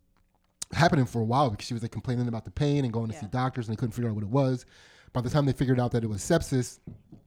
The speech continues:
Speaker 1: it had spread too far in her body, and then she, she passed.
Speaker 2: Yeah.
Speaker 1: You know, and it was so, it was his first love that was just, like,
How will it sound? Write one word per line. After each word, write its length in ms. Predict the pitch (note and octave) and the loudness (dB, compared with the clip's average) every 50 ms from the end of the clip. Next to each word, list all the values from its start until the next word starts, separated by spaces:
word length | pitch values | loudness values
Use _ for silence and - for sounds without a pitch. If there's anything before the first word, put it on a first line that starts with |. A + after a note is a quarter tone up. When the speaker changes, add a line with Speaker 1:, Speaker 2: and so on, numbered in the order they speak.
| _ _ _ _ _ _ _ _ - - | _ _ _ _ _ _ _ _ -8 0
Speaker 1:
it 40 | - C3 | 4 6
had 240 | C#3 C3+ A2+ - | 6 6 4 2
spread 300 | - - - C#3+ C#3 C3 - | -4 -2 2 2 2 4 4
too 120 | - B2+ | 2 0
far 360 | - - B2+ A#2+ A#2 A2+ A2 | 2 4 4 4 4 4 2
in 80 | G#2+ G#2+ | 0 0
her 120 | G#2 G#2+ | 0 -2
body, 360 | G2 F#2 A#2 C3 C3 A#2 G#2 F#2+ | 0 2 2 2 2 2 0 -4
and 100 | F#2+ G2+ | -8 -8
then 120 | G2 G2 | -10 -10
she, 360 | - - - G#2+ F#2+ F2+ E2 - | -10 -10 -10 -10 -10 -10 -12 -16
she 340 | - - - F#2+ F2 E2 D#2+ - | -18 -16 -14 -14 -14 -14 -12 -12
passed. 460 | - - A#2 B2 - - - - - _ _ _ _ _ _ _ | -10 -8 -8 -8 -8 -10 -14 -20 -20 _ _ _ _ _ _ _
Speaker 2:
Yeah. 240 | F3 E3 D3+ - - - - _ _ - | -8 -8 -6 -8 -12 -18 -20 _ _ -6
Speaker 1:
You 80 | G#2+ | -4
know, 200 | G#2 G2 G#2 G2+ - - - - - - | -2 -2 -4 -4 -6 -10 -14 -16 -8 -4
and 120 | B2 B2+ B2+ | 0 2 2
it 40 | |
was 440 | A#2 B2 A#2+ A2+ G#2 G2 - - - _ _ _ _ _ _ _ _ _ _ _ | 4 4 2 2 0 -2 -6 -12 -20 _ _ _ _ _ _ _ _ _ _ _
so, 280 | - - - - D3 D#3+ | -14 -12 -4 -2 -2 2
it 60 | - C3+ | 6 6
was 140 | B2+ - | 6 6
his 120 | - A2+ F#2+ | 4 0 -4
first 360 | - - - C3+ C3 B2 - - | -6 -2 2 2 2 2 0 -2
love 360 | G#2+ A2 B2+ C3+ A#2 G2 G2 | -2 0 0 0 0 0 -4
that 180 | G#2+ G#2 F#2+ G2+ | -8 -8 -8 -6
was 160 | A2 G2+ - | -8 -6 -6
just, 160 | A2 F#2+ - | -8 -8 -6
like, 140 | A#2+ G#2+ | -8 -8